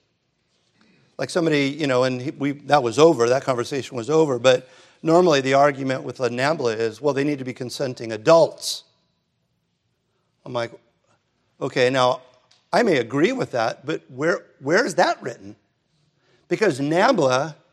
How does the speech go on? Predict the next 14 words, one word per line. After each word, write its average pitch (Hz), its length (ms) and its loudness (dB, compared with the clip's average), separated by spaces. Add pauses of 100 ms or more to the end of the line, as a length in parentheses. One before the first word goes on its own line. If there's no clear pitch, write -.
(140)
this 143 220 -14
North 147 220 -2
American 135 420 -4
Man 127 240 -6
Boy 127 240 -4
Lover 123 280 -2
Association, 127 760 -6 (380)
they'll 220 220 6
argue 175 460 2
that 156 320 4
when 147 180 -6
you 254 300 -2
start - 580 -4
putting 160 360 -4